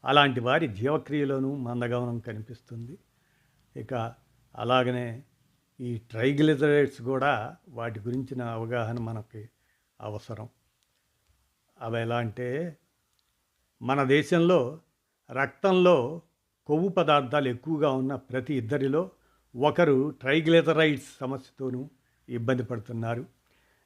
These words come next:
జీవక్రియ ఆరోగ్యానికి ఇది కూడా ఓ అవరోధమే. కానీ ప్రజలు కొలెస్ట్రాల్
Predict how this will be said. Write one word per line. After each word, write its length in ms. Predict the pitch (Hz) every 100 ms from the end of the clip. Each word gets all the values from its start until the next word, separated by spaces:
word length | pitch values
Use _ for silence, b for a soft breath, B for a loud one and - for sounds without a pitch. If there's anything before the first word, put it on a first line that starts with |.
| -
జీవక్రియ 920 | 90 107 170 185 190 175 196 147 127 - 139
ఆరోగ్యానికి 720 | 120 151 127 120 143 165 139
ఇది 180 | 107 127
కూడా 360 | 120 127 131 127
ఓ 160 | 117
అవరోధమే. 720 | 110 110 120 127 101 117 117 - _ _ _ _ _
కానీ 540 | 117 120 120 170 175 - _ 117
ప్రజలు 560 | 110 131 185 127 - - _ _ _ _ _
కొలెస్ట్రాల్ 580 | 135 151 175 - 196 180